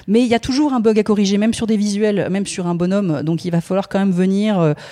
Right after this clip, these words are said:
euh, régler le, le bug du, du vêtement, par exemple, qui traverse quand on plie la jambe. On va falloir, euh, euh, régler telle, telle lumière qui finalement, ben, euh, elle est, elle est pas bien placée, euh, ça, ça, ça éblouit à tel moment, et cetera.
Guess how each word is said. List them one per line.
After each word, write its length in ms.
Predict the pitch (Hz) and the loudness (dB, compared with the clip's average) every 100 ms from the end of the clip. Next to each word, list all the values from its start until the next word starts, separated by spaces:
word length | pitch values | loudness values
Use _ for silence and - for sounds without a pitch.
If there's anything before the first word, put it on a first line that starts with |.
| - - | -16 -4
euh, 540 | 156 156 156 156 160 | 2 4 4 4 4
régler 360 | 160 190 196 214 | 2 0 0 2
le, 420 | 202 170 165 156 | 2 2 4 4
le 120 | 151 170 | 4 2
bug 240 | 165 196 | 2 0
du, 200 | 165 165 | 0 0
du 140 | 160 | 2
vêtement, 340 | 165 175 202 202 | 2 2 2 0
par 120 | 185 | 2
exemple, 260 | 160 185 - | 2 0 -2
qui 80 | |
traverse 400 | - - 175 190 | -6 -2 0 0
quand 180 | - 160 | -2 -4
on 60 | 170 | -4
plie 140 | 156 | 0
la 100 | 170 | 2
jambe. 320 | 170 202 226 | 2 2 2
On 120 | 208 165 | 2 2
va 100 | 160 | 2
falloir, 460 | 185 180 175 175 | 2 4 4 4
euh, 120 | 165 151 - - - | 2 0 -6 -14 0
euh, 180 | 165 165 | 4 4
régler 340 | 185 190 202 | 4 4 2
telle, 320 | 196 202 196 | 2 0 0
telle 200 | - 208 | 0 2
lumière 480 | 196 208 214 214 214 | 4 4 4 4 2
qui 140 | - | -2
finalement, 460 | - 180 180 190 208 | -8 -2 0 2 0
ben, 300 | 175 160 160 | 2 2 2
euh, 500 | 147 147 147 147 - | 2 2 0 -2 -2
elle 80 | 151 | -2
est, 140 | 151 | -2
elle 160 | 151 147 | -2 -2
est 60 | 156 | -4
pas 240 | - 185 | -2 0
bien 140 | 185 | 0
placée, 540 | 180 175 165 180 185 190 | 0 -2 -2 -2 0 2
euh, 140 | 160 | 0
ça, 380 | 147 160 151 147 | -2 -4 -2 -2
ça, 400 | 147 156 156 - | -2 -4 -4 -4
ça 140 | 156 165 | -2 0
éblouit 540 | 165 180 185 190 208 | 0 2 2 2 0
à 40 | 160 | 0
tel 140 | 165 | -2
moment, 320 | 170 170 170 | -2 -2 -4
et 20 | |
cetera. 400 | 165 175 180 214 | -4 -6 -6 -6